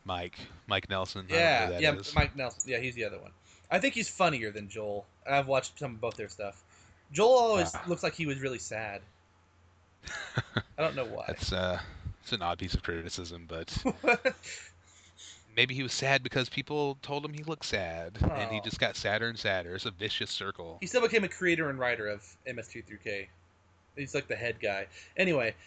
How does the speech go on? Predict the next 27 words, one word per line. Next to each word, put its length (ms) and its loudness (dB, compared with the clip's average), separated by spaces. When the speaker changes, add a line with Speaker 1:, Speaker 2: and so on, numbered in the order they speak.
Speaker 2:
so, 440 8
uh, 160 6
Tommy 220 2
Wiseau, 540 4
he 220 0
never 340 6
really 280 2
says 440 4
where 280 4
he 120 -2
came 340 0
from 280 2
or 60 0
how 260 4
he 120 0
has 260 0
all 160 0
this 200 -4
money. 280 -2
He's 240 -6
very 440 4
mysterious 680 -6
about 300 2
it. 120 4
I 40 0
don't 100 -2
know 340 0